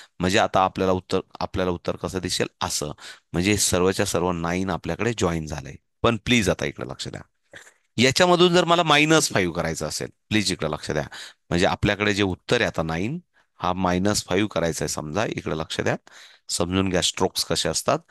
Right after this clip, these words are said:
मायनस फाईव्ह करायचं असेल तर या फाईव्हला आपण काय करणार? वरती नेणार.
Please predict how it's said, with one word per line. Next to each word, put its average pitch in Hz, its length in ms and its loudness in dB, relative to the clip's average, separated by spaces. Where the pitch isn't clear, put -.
मायनस 131 560 2
फाईव्ह 95 200 0
करायचं 87 320 -2
असेल 147 300 0
तर - 180 0
या 131 180 4
फाईव्हला 123 420 2
आपण 131 220 0
काय 135 160 0
करणार? 131 260 -2
वरती 120 420 2
नेणार. 82 300 -8